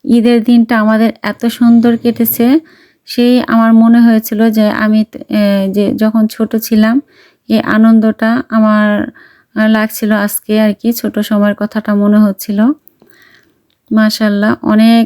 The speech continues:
আহ, কিন্তু ভালো লেগেছে সবার সাথে দেখা, একসাথে ঈদের মধ্যে এতগুলো মানুষের সাথে একসাথে হওয়া,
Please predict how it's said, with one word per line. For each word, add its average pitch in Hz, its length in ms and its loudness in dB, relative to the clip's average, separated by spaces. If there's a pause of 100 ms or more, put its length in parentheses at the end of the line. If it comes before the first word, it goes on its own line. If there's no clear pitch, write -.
(120)
আহ, 214 260 0
কিন্তু 220 340 0
ভালো 214 300 -2
লেগেছে 208 420 -2
সবার 208 260 -2
সাথে 208 320 -6
দেখা, 202 300 -4
একসাথে 202 400 -8
ঈদের 202 300 -2
মধ্যে 196 280 -2
এতগুলো 202 420 -2
মানুষের 196 400 -4
সাথে 202 260 -8
একসাথে 202 360 -6
হওয়া, 202 360 -2